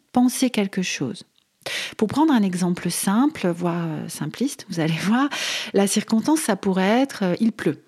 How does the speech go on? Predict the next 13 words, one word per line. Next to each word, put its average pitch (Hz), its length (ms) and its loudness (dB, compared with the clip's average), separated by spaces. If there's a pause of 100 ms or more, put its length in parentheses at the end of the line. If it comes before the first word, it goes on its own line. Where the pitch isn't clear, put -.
(320)
C'est - 320 -2
un 147 100 -4
fait, 240 480 0
c'est - 240 -6
une 170 140 0
observation 156 680 -6 (140)
incontestable, 190 1120 0
c'est - 240 -8 (140)
complètement 220 760 2
f-, - 280 -6
neutre 214 400 2
et - 20 -2
factuel. - 540 -6